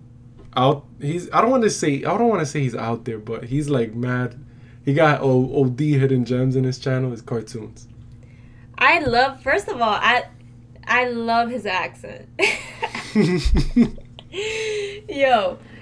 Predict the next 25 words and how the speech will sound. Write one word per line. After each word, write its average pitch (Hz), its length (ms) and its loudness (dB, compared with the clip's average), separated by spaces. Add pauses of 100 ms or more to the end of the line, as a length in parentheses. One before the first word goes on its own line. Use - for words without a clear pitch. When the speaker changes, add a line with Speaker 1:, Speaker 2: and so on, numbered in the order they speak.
Speaker 2:
nah, 226 240 0 (120)
he's 294 320 -4
cool. 190 340 -6
I 208 180 -4
like 190 280 -8
him. - 200 -18 (160)
Speaker 1:
I 127 100 0
love 135 280 2
cartoons. 113 680 -10 (200)
Cartoons 208 640 4
feels 180 340 4
like 139 320 2 (1600)
the 139 220 4
glue 143 400 4
of 127 100 2
a 131 80 2
lot 131 220 2
of 131 80 2
YouTubers. 123 680 -4
Like, 117 300 -8
Among 151 420 6
Us 160 180 0
taught 151 240 4
me 123 140 0
that. 107 220 -8